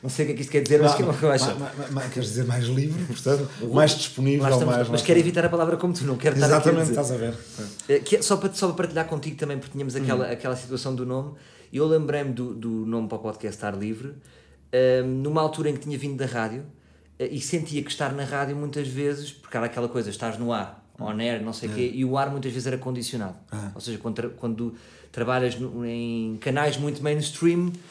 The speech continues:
Speaker 1: não és totalmente livre.
Speaker 2: Hum.
Speaker 1: E eu sentia a necessidade de, de ter um, uma plataforma mais livre. Então daí sur-, surgiu o Ar Livre um bocado dessa,
Speaker 2: Hum.
Speaker 1: eh, mas sabia sempre do Partido Livre, mas achei que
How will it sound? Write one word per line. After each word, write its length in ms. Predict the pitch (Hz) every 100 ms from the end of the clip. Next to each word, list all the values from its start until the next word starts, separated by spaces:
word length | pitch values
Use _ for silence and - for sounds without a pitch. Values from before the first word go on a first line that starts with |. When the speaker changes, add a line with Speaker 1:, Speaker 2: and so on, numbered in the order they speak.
| -
Speaker 1:
não 240 | 160 180 185
és 140 | 185
totalmente 440 | - 185 185 196 180
livre. 300 | 165 120 127 -
Speaker 2:
Hum. 140 | 127 120
Speaker 1:
E 40 |
eu 60 | 127
sentia 460 | 147 131 135 147
a 20 |
necessidade 760 | 147 127 - 131 131 135 120 131
de, 200 | 123 127
de 20 |
ter 260 | 107 131 123
um, 80 |
uma 220 | 120 117 113
plataforma 400 | 120 127 127 120
mais 160 | 117
livre. 160 | 98 95
Então 160 | 107
daí 120 | 120 123
sur-, 240 | 131 127 - _ -
surgiu 420 | - 123 123 131
o 80 | 131
Ar 120 | 123
Livre 200 | 127 127
um 60 |
bocado 300 | 120 117 127
dessa, 420 | 117 120 123 117 120
Speaker 2:
Hum. 40 | - _ _ - - - - -
Speaker 1:
eh, 280 | - 131 131 139
mas 140 | 139
sabia 300 | - 131 156
sempre 280 | - 147 147
do 80 | 143
Partido 300 | 147 143 139
Livre, 160 | 165 160
mas 180 | 120
achei 280 | 110 - 120
que 120 | 120